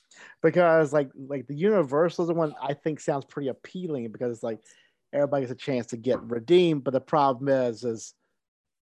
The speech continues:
it's like the prodigal son situation.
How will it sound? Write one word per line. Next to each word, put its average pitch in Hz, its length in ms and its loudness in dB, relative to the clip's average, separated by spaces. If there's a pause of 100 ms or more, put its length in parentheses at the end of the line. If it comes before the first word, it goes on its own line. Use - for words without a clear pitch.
(400)
it's - 240 -6
like 151 140 -4
the - 60 -2
prodigal 147 520 -2
son 151 300 -6
situation. 185 800 -4